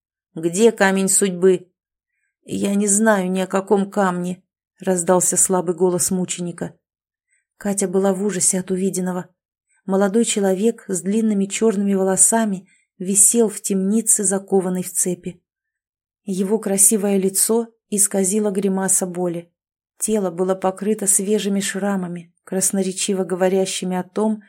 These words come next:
что его дядя не знал пощады. Кровь стекала с голого торса юноши и впитывалась в брюки. "Если не скажешь, где камень, я убью тебя!"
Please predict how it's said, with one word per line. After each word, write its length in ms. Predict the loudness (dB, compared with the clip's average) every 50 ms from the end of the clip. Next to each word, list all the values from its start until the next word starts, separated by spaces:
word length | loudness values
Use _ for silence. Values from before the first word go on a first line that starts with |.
| _ _ _
что 300 | -16 -16 -10 -4 -2 0
его 220 | 0 0 0 0
дядя 320 | 0 2 2 2 2 2 2
не 140 | 2 2
знал 340 | 2 2 0 0 0 0 -2
пощады. 680 | -2 -4 -4 -4 -4 -6 -4 -4 -6 -6 -8 -10 -14 _ _ _ _ _ _ _ _ _ _ _ _ _ -8
Кровь 320 | -4 0 0 0 0 2
стекала 560 | 0 -2 -2 -2 -6 -4 0 2 2 2 2
с 100 | 0 -2
голого 380 | -2 -2 0 0 0 0 -2 -4
торса 420 | -4 -2 -2 -2 -2 -2 -4 -4
юноши 640 | -4 -2 -2 -2 0 0 -2 -4 -6 -8 -10 -12 _ _ _ _ _ _ _
и 140 | -6 -4 -4
впитывалась 720 | -6 -6 -8 -6 -4 -2 0 0 0 2 2 2 2 2 0
в 160 | -4 -6 -6
брюки. 560 | -4 -2 0 0 0 0 -4 -10 -12 -12 -14 _ _ _ _ _ _ _ _ _
"Если 420 | -10 -4 -2 0 0 0 0 -2 -2
не 160 | -2 0 0
скажешь, 520 | 0 0 0 0 0 2 2 0 0 -2
где 220 | -2 0 0 -2 -2
камень, 560 | -2 -2 -2 -2 -2 -4 -8 -10 -12 -16 _ _
я 280 | -10 -6 -2 0 2 2
убью 380 | 2 2 2 0 0 0 0 0
тебя!" 500 | 0 0 0 0 0 -2 -2 -4 _